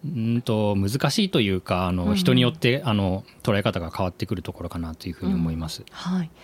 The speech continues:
Speaker 2: まずは、あの、こういう情報が出されるんだっていうことを、
Speaker 1: はい。
Speaker 2: 広く皆さんが認識し-、
Speaker 1: はい。
Speaker 2: したということは、
Speaker 1: ええ。
Speaker 2: 非常に大きな意味があったと思うんですけれども。
Speaker 1: そうですね。
Speaker 2: ええ。
Speaker 1: はい。
Speaker 2: それを受けて、あの、今後は、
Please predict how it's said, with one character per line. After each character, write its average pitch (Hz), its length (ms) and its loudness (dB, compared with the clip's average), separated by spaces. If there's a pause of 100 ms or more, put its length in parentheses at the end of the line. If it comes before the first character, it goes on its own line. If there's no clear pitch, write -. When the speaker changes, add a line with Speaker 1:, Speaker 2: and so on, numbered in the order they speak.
(320)
Speaker 2:
ま 269 80 2
ず 294 140 2
は、 247 160 0
あ 202 100 4
の、 185 160 4 (280)
こ 311 160 0
う 339 60 6
い 349 200 10
う - 20 2
情 277 220 4
報 320 240 2
が 269 120 6
出 208 140 2
さ 269 180 0
れ 392 140 6
る 392 140 6
ん 254 80 8
だ 226 140 4
っ - 20 0
て - 240 -2
い - 20 4
う 202 60 2
こ 208 120 -2
と 208 440 4
を、 185 60 2
Speaker 1:
は - 60 -16
い。 - 40 -16 (440)
Speaker 2:
広 233 300 2
く 139 380 2
皆 175 180 4
さ 170 140 0
ん 147 60 2
が 156 60 2
認 170 200 6
識 - 220 -4
し-、 - 220 -8
Speaker 1:
は - 120 -20
い。 - 40 -6
Speaker 2:
し - 60 0
た 254 140 4
と 190 160 2
い 175 100 2
う 170 60 -2
こ - 120 -8
と 359 160 4
は、 240 220 6
Speaker 1:
え - 20 -20
え。 - 200 -20
Speaker 2:
非 185 100 -2
常 180 140 4
に 175 100 4
大 180 100 4
き 156 120 -4
な 151 80 0
意 147 60 2
味 147 120 2
が 147 80 0
あ 143 40 0
っ 143 40 -4
た 139 140 -8
と 120 120 -12
思 117 200 -6
う - 20 -6
ん 160 40 -10
で 165 80 -8
す - 120 -10
け - 80 -8
れ 160 80 -6
ど 175 80 -4
も。 196 160 4
Speaker 1:
そ 156 100 6
う - 40 4
で 87 80 -6
す - 100 -10
ね。 98 140 0
Speaker 2:
え 180 260 8
え。 165 120 0
Speaker 1:
は 101 200 -2
い。 90 40 -4 (160)
Speaker 2:
そ - 140 -4
れ 359 140 4
を 427 60 6
受 427 160 4
け - 20 2
て、 190 320 2
あ 196 100 2
の、 190 140 0
今 254 220 2
後 262 180 4
は、 254 180 4